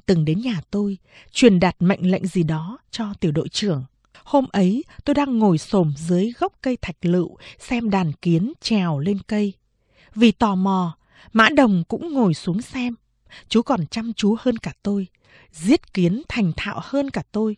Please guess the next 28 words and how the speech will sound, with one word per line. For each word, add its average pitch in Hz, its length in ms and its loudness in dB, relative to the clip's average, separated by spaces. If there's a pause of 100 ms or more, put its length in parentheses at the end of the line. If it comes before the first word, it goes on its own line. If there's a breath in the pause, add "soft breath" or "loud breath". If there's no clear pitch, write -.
(520 soft breath)
Chú 294 120 0
còn 269 220 0
dẫn 220 240 -2
tôi 285 180 0
đến 208 380 0
đái 202 360 -6
vào 269 100 -2
tổ 170 300 0
kiến. 180 280 0 (880)
Trên 277 240 0
đầu 190 180 6
chúng 180 320 -2
tôi 247 260 -2 (200 loud breath)
là 214 120 2
một 180 160 4
gốc 247 300 -2
cây 262 160 0
lựu, 214 340 0 (320 soft breath)
nở 208 260 6
đầy 165 340 4 (100)
hoa, 240 320 -6 (280 soft breath)
đỏ 208 320 4
như 233 340 2
những 220 200 -2
ngọn 302 180 -4
lửa. 175 360 4 (920)
Lúc 285 220 0
này 190 360 0